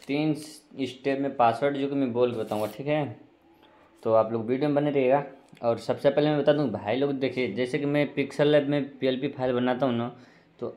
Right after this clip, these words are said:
आप लोग Pixel Lab जैसे Play Store से लिए रहते हो या तो मतलब जैसे आपका old version हो गया।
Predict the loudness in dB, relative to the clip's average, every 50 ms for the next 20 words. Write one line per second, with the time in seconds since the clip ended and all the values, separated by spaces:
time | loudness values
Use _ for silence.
0 | 2 2 2 2 2 2 0 0 0 -2 -4 -4 -2 0 2 2 4 2 2 2
1 | 0 -2 -2 -2 0 2 4 4 4 4 4 2 2 2 2 0 2 2 4 4
2 | 4 4 4 2 2 2 4 2 2 2 0 0 0 0 0 0 0 -2 -4 -4
3 | -4 -2 0 2 4 4 4 4 4 4 4 6 6 6 6 6 4 4 4 4
4 | 4 4 4 2 2 2 2 2 0